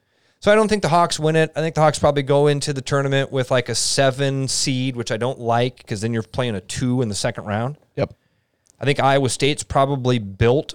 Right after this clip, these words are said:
Speaker 1: for, uh, a, a, a two-win run in March better than Iowa is. Iowa State's so tough to prepare for on a short notice.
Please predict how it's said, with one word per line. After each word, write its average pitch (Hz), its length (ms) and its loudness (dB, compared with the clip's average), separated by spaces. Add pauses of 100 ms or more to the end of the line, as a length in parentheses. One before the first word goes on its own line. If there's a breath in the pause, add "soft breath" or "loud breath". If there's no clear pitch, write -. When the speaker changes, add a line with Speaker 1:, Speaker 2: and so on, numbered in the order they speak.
Speaker 1:
for, 123 720 4 (180)
uh, 107 720 4 (160)
a, 123 80 -8 (220)
a, 110 40 -10 (140)
a 120 140 0
two-win 139 600 0
run 127 340 2 (100)
in 123 160 -4
March 120 320 0
better 123 240 2
than 120 100 -4
Iowa 113 400 0
is. 110 260 0
Iowa 175 260 0
State's 196 200 -2
so 165 260 -2
tough - 420 -6
to 131 80 -10
prepare 131 360 -2
for 110 200 -6
on 101 100 -6
a - 20 -8
short 101 240 -4
notice. - 420 -10